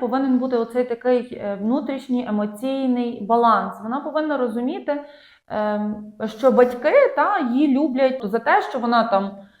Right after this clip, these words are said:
просто їхня дитина, а не за те, чи знає вона ідеально англійську мову, чи не знає.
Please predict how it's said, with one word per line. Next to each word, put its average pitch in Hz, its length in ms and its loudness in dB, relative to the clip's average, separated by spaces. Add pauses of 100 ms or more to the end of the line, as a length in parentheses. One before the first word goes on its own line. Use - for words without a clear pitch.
(760)
просто 254 300 4
їхня 240 380 0
дитина, 196 560 -6 (500)
а 208 240 8
не 214 120 4
за 226 120 2
те, 277 140 2
чи 254 140 -4
знає 269 320 2
вона 254 180 2
ідеально 226 420 0
англійську 220 460 -6
мову, 214 260 0
чи 220 160 -6
не 214 120 2
знає. 196 500 2